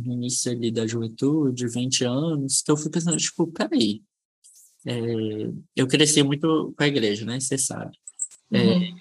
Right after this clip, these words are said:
Speaker 1: e aí tem história, né, de que Deus pode ter a raiva justa dele lá, né? É, e eu falei assim, peraí, se Deus pode ter a raiva justa,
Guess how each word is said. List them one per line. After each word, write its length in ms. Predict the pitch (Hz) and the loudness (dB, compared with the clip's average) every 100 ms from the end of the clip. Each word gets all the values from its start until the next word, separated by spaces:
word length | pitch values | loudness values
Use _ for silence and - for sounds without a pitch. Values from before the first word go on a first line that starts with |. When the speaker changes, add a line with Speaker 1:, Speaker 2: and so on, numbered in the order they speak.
| - | 2
Speaker 1:
e 100 | 117 | 4
aí 120 | 117 | 6
tem 140 | 117 147 | 4 4
história, 440 | 147 147 127 120 | 4 4 4 4
né, 160 | 123 131 | 2 0
de 120 | - | 0
que 200 | 131 120 | 0 2
Deus 380 | 117 113 123 - | 4 4 4 0
pode 420 | 123 123 131 - | 2 2 0 0
ter 460 | 143 139 156 156 | 4 4 6 4
a 100 | 143 | 4
raiva 680 | 143 143 135 143 147 151 147 | 2 2 2 2 0 0 2
justa 640 | 135 120 127 120 - - 117 | 2 2 0 0 -2 -2 -2
dele 440 | 110 107 101 107 98 | 0 0 0 -2 -4
lá, 240 | 92 92 | -8 -8
né? 240 | 104 123 127 _ _ _ _ _ _ 123 | -8 -10 -12 _ _ _ _ _ _ -2
É, 60 | |
e 580 | 110 110 107 101 101 101 | -2 -2 -2 -4 -2 2
eu 120 | 202 | 4
falei 380 | 262 330 311 285 | 6 6 6 6
assim, 340 | 277 233 147 - | 6 4 4 4
peraí, 400 | 359 - 190 - | 2 4 2 2
se 140 | - | 0
Deus 260 | 156 392 - | 0 0 0
pode 260 | 403 370 | 0 2
ter 140 | - 220 | 4 4
a 220 | 202 160 | 6 2
raiva 460 | - 160 165 156 127 | 2 2 4 2 2
justa, 920 | 117 143 208 - - - 110 104 | 0 0 -2 -2 -4 -2 -4 -4